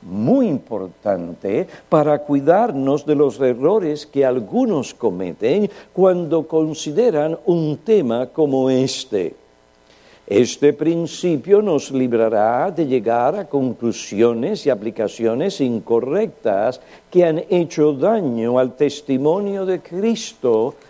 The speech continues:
al testimonio de su iglesia.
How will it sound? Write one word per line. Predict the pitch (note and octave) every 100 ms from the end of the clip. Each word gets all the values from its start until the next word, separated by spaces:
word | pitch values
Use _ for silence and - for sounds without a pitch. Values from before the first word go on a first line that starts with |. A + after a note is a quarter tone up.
| _
al | - B2+ C3+
testimonio | - C#3+ - - D3 D#3+ F#3 C3+ B2+ B2 C#3+ - _
de | A#2 B2
su | A2 A#2+
iglesia. | A2 G#2 G#2 A2 G#2+ - - F#2 C#2+